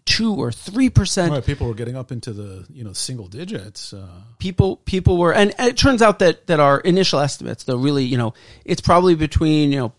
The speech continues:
Speaker 1: point seven percent and one point two percent are basically where we ended up settling. And it depends on the population. It depends on, you know, it
Speaker 2: Sure.
Speaker 1: depends on a lot of things. But,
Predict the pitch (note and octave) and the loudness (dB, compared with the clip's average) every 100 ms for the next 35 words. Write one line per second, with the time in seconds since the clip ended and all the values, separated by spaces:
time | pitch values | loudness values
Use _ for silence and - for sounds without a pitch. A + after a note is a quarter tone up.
0 | _ - D#3 D#3 - - D3+ D3 D3 C#3 | _ 2 2 0 -4 -2 0 2 2 2
1 | D3+ - C#3+ - C#3+ C3+ C3+ C#3+ - D3+ | 2 0 -2 -2 0 2 2 2 0 -8
2 | C#3+ E3 F3 E3+ - _ _ - G#3 G3 | -6 -4 -2 -4 -6 _ _ -2 2 4
3 | F#3+ - F3 D3+ C#3+ C#3 C3+ B2+ B2 C#3 | 4 2 0 0 2 2 2 0 0 -2
4 | B2+ B2 - - A2+ A2 G#2+ G#2+ F3+ E3 | -2 -2 -4 -4 -4 -4 -4 -4 0 0
5 | D#3+ - D3+ B2+ B2 C3 C3+ A#2+ A#2 G#2+ | 0 2 2 2 0 0 0 0 -2 -4
6 | - A2 G#2 A2 A2 A#2 A2+ - A#3 E3+ | -4 -4 -2 -2 -2 -4 -6 -4 -2 0
7 | F3 F3 D#3+ C#3 B2 B2 C3+ A2+ D3 | 2 2 2 2 0 -2 -4 0 -2